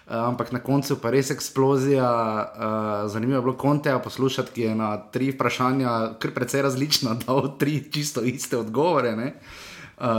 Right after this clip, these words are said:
zelo specifične in, eh, tak, ne vem, če sem videl trenerja, ki bi res bil tak, eh, šokiran, ne toliko nad rezultatom, da so izgubili proti Muri, ampak da, da je njegova ekipa bila tako slaba, ne. Eh,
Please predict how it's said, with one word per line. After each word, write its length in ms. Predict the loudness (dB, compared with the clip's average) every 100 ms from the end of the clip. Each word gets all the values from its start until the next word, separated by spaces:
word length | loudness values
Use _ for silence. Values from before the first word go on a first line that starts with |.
| 2 0 0
zelo 180 | 2 2
specifične 800 | 2 -2 -2 -2 -4 -2 0 0 -2 -4 -4 -2
in, 180 | 0 0
eh, 220 | 0 0
tak, 320 | 0 0 -2 -8 -8
ne 180 | -6 -2
vem, 160 | 0 0
če 100 | 0
sem 140 | 0
videl 220 | 2 2
trenerja, 420 | 0 -2 2 2
ki 120 | 0 -2
bi 120 | 2
res 160 | 2
bil 220 | 4 2 2
tak, 320 | -2 -2 -4
eh, 340 | -2 -2 -2 -6 -14 -16
šokiran, 580 | -4 0 2 2 4 4
ne 140 | 2
toliko 260 | 4 2 4
nad 160 | 0 2
rezultatom, 600 | 0 0 2 2 2 0
da 80 | 0
so 100 | -4
izgubili 380 | -2 0 2
proti 260 | 2 0 2
Muri, 300 | 2 4 4
ampak 260 | 2 -2 -2
da, 160 | -2
da 160 | 0 -2
je 80 | 2
njegova 300 | 2 4 0
ekipa 240 | -2 -2
bila 140 | -2 -2
tako 180 | -4 -4
slaba, 300 | 0 0 0
ne. 200 | -6 -8 -14 -20 -20 -20 -20
Eh, 100 | -10